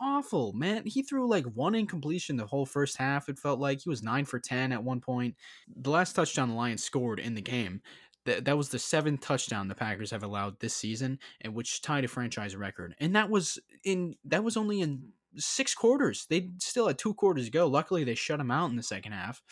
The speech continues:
probably 'cause our offense started cooking. But that's, it's just, this defense, I, recency bias has taken a hold of me because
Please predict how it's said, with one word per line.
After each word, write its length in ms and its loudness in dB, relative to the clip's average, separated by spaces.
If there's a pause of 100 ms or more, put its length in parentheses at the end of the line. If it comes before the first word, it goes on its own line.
(200)
probably 220 -2
'cause 200 -2
our 140 -2
offense 360 -2
started 280 -4
cooking. 400 0 (540)
But 220 0 (420)
that's, 420 -2
it's 160 -6
just, 480 -6
this 180 0
defense, 640 -2 (460)
I, 180 -2 (260)
recency 560 0
bias 440 -2
has 160 -6
taken 260 -2
a 60 -2
hold 260 0
of 100 -4
me 320 0 (320)
because 460 -8